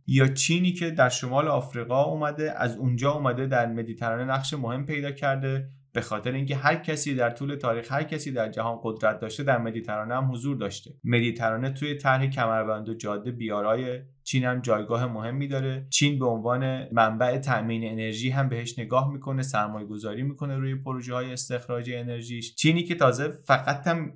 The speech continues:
حضورش اونجا مال الانا نیست دیگه. از زمان جنگ سرد رابطهٔ چین با شمال آفریقا و جنبش‌های آزادی بخش و اینها خوب بوده. اون موقع روابط ایدئولوژیک و سیاسی، بعد روابط تجاری. حالا اگه جای، اه،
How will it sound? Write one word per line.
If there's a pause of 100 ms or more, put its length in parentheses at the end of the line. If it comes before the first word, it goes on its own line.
حضورش
اونجا
مال
الانا
نیست
دیگه.
از
زمان
جنگ
سرد
رابطهٔ
چین
با
شمال
آفریقا
و
جنبش‌های
آزادی
بخش
و
اینها
خوب
بوده.
اون
موقع
روابط
ایدئولوژیک
و
سیاسی، (100)
بعد
روابط
تجاری.
حالا
اگه
جای،
اه،